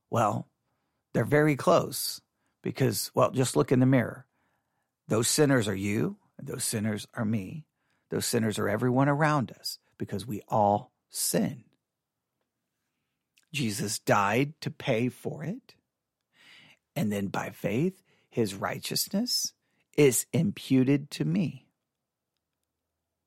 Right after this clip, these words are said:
That doesn't, that just, that just declares me to be righteous, even though I am not.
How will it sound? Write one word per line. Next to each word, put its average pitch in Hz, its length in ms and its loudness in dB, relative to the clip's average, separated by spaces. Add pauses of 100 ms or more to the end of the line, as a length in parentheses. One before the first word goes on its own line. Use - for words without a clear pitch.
(1300)
That 131 200 2
doesn't, 160 380 4 (340)
that 131 200 0
just, - 400 2
that 139 160 4
just 165 220 2
declares 208 560 6
me 165 120 4
to 135 100 4
be 123 140 0
righteous, 117 480 -2
even 170 360 2
though 147 420 6
I 127 320 2 (120)
am 123 320 2
not. 208 380 -2